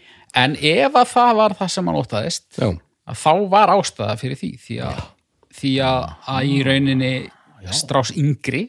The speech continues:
Speaker 1: er valsakóngurinn.
Speaker 3: Yes.
Speaker 1: Eh, en pabbinn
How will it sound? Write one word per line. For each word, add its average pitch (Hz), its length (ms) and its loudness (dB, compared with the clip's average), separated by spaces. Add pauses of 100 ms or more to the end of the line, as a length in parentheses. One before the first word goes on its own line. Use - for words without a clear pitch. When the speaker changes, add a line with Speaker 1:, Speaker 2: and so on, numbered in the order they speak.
(120)
Speaker 1:
er 160 260 0 (220)
valsakóngurinn. 135 1000 -2 (200)
Speaker 3:
Yes. - 600 -12 (440)
Speaker 1:
Eh, 135 600 2 (1040)
en 139 360 2 (720)
pabbinn 160 720 -2